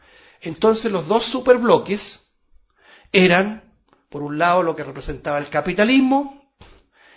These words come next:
y por otro lado el comunismo. Dos posiciones totalmente antagonistas, diametralmente distintas. Pero el nuevo orden mundial de alguna manera esto lo hace conciliar. Y hoy día eso es lo que tenemos. Hoy día, como lo hemos dicho,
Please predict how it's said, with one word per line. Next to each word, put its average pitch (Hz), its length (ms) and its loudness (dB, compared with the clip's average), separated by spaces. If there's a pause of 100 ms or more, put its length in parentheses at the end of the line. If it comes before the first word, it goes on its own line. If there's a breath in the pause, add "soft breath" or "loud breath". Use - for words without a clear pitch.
(100)
y 165 100 -10
por 170 160 -4
otro 170 120 -8
lado 180 200 4
el 185 140 -2
comunismo. 151 800 -10
Dos 240 220 2
posiciones 214 840 -6
totalmente 208 680 -6
antagonistas, 170 880 -4
diametralmente 160 680 -8
distintas. - 560 -14 (720 soft breath)
Pero 202 160 2
el 208 60 0
nuevo 277 160 8
orden 254 260 6
mundial 220 340 2
de 233 60 0
alguna 208 280 0
manera 208 320 -2
esto 208 220 -4
lo 185 100 0
hace 185 220 -4
conciliar. 131 580 -10 (1160 soft breath)
Y 170 100 -10
hoy 175 60 -6
día 233 240 2
eso 233 160 6
es 240 60 -2
lo 202 100 -2
que 175 100 -10
tenemos. - 640 -12 (540 soft breath)
Hoy 143 140 -12
día, 160 600 0
como 147 240 -6
lo 151 80 0
hemos 147 220 -4
dicho, 214 360 -4